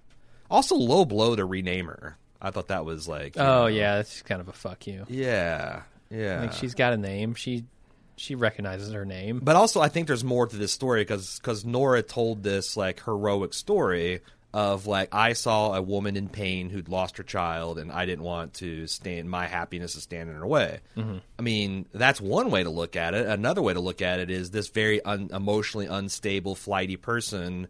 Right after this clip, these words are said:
Speaker 1: in a moment of regret for who knows what reasons are coming back and trying to scam this child for God knows what purpose. Like, we
Speaker 2: Mm-hmm.
Speaker 1: don't, I, I, I, and it's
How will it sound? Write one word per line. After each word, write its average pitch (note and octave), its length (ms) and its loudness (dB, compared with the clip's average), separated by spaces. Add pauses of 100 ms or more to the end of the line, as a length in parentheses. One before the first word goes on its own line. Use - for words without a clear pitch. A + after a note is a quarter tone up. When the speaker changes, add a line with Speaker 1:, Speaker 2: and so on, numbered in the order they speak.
(640)
Speaker 1:
in A2 160 -2
a G#2 40 0
moment A2+ 340 0
of G#2+ 80 0
regret G#2 400 0
for G2 160 -4
who A#2+ 140 0
knows A2+ 240 0
what G2 180 0
reasons A2 460 -2
are F#2 100 -4
coming G#2+ 300 -4
back G#2 280 2
and F#2+ 120 -6
trying G2+ 420 0
to F#2 640 -4
scam G#2 1080 -4 (140)
this G2+ 240 -4
child A2 480 2
for F#2 120 -8
God G#2 320 0
knows G#2+ 240 -2
what G2+ 180 -2
purpose. F2+ 560 -4 (260)
Like, C3+ 120 6
we E3 80 6
Speaker 2:
Mm-hmm. F3 100 6
Speaker 1:
don't, - 60 -8 (300)
I, D3 140 2
I, D3 200 4
I, C#3 160 4
and D3 160 4
it's D3+ 160 2